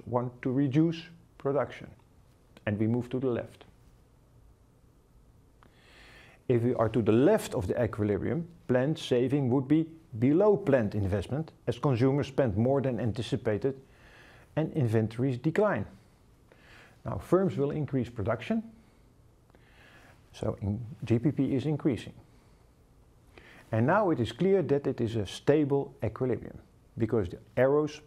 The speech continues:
point towards the equilibrium. The economy will return to equilibrium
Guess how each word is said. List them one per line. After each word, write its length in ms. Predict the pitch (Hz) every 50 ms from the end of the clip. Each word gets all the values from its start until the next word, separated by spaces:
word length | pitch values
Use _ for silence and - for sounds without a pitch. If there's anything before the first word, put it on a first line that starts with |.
| - _
point 380 | - 147 151 160 156 151 - - - _ _ - - _ -
towards 400 | 131 131 117 117 120 113 120 - - -
the 160 | 110 - -
equilibrium. 480 | 107 - - 113 - - - - - - - - - - _ - _ _ _ _ _ _ _ _ _ _ _ _ _ _ - _ _ _ _ - - - - - - - - - -
The 140 | - -
economy 460 | 160 - 180 196 190 185 165 165 170 156
will 160 | 143 151 143
return 400 | 135 127 123 - 185 190 202 -
to 120 | - 143 -
equilibrium 600 | 139 123 - 135 135 151 156 160 170 165 147